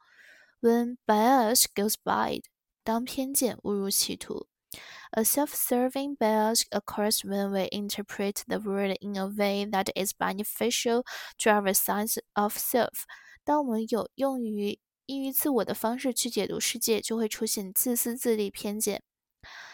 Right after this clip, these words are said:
This is not necessarily a bad thing, but is often this.这虽然未必是一件坏事，但通常不是什么好事。For example, the tendency to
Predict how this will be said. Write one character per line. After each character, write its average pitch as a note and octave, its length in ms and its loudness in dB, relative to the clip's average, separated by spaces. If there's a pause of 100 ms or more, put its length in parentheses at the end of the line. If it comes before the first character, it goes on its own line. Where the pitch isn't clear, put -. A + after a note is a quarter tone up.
(380)
This C#4+ 240 4
is B3+ 200 2
not A#3+ 480 -2
necessarily A3 960 0
a G#3+ 140 2 (100)
bad G#3+ 220 2 (100)
thing, G#3 400 -4 (140)
but G#3 280 0
is G3+ 260 0
often B3+ 440 -2
this. - 480 -2 (320)
这 C#4 160 2
虽 C4+ 180 2
然 A3 160 2
未 A#3+ 140 2
必 B3 160 0
是 A#3+ 180 -2
一 A3 40 -6
件 A3+ 240 -2
坏 A#3 200 -2
事， - 320 -2
但 A#3 220 -2
通 B3+ 180 -6
常 G#3 240 -6
不 G3+ 80 -2
是 G#3+ 140 -2
什 A3 140 -4
么 G3+ 80 -4
好 - 240 -4
事。 - 320 -2 (720)
For C#4 220 2
example, B3+ 760 0
the G3 120 2
tendency C4 880 2 (200)
to A3+ 80 0